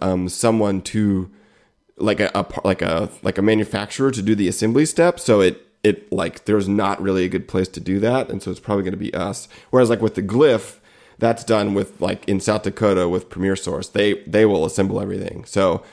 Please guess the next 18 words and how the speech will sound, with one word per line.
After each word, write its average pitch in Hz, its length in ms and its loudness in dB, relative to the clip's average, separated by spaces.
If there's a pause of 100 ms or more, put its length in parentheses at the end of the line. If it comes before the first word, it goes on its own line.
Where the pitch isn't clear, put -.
(220)
we 131 160 6
definitely 151 340 6
will 92 120 0
try 120 500 2
to 95 200 -2
outsource 92 400 -4
that 76 100 0
when 85 120 -2
we 76 100 -6
can, 98 440 -2
but, 87 380 -6
um, 98 400 -4 (720)
but 101 200 0
there's 107 220 2
cases 110 320 2
when 95 120 0
we 82 100 -2
can't, 92 560 -4